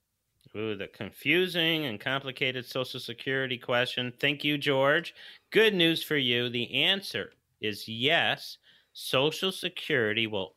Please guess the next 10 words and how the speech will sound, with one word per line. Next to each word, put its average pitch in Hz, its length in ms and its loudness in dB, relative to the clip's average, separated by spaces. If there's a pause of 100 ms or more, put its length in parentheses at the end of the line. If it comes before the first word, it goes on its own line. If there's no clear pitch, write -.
automatically 131 1000 2
increase 156 720 -2
your 143 120 2
benefit 143 600 2
rate 110 380 0 (340)
to 143 100 0
include 135 540 0
your 156 160 2
twenty 135 380 0
twenty 127 440 -2